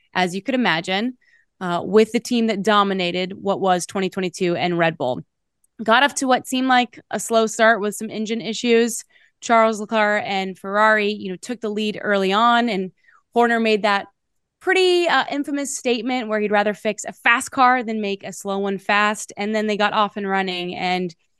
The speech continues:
it was a dominant performance by Max. Nate, let's start with you.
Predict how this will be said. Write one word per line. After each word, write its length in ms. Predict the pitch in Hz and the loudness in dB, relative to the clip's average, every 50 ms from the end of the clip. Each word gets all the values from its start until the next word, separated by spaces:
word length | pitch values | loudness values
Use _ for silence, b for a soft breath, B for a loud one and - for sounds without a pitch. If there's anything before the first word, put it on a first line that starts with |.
| _ _ - | _ _ -2
it 180 | 214 226 214 208 | 0 0 0 2
was 280 | 208 208 202 196 190 | 2 0 0 0 -2
a 80 | - 185 | -4 0
dominant 340 | 208 202 208 214 208 190 196 | 0 2 2 2 0 -4 -6
performance 560 | 202 - - 196 185 185 180 180 180 - - | -8 -6 -4 -4 -2 0 -2 -2 -4 -6 -6
by 180 | - 190 185 | -2 -2 0
Max. 440 | 185 190 196 185 170 170 165 - - - _ _ _ _ _ _ _ _ _ _ _ _ _ _ | 0 0 2 2 0 0 -2 -8 -16 -20 _ _ _ _ _ _ _ _ _ _ _ _ _ _
Nate, 360 | - 233 247 262 277 262 - 220 | -4 2 2 4 4 2 2 0
let's 180 | 233 220 - | -2 -2 -2
start 220 | - - 254 254 233 | 0 2 2 2 2
with 180 | 240 233 - | 0 -4 -4
you. 460 | 220 220 214 208 202 196 190 190 175 | -2 -2 0 0 0 -2 -4 -6 -8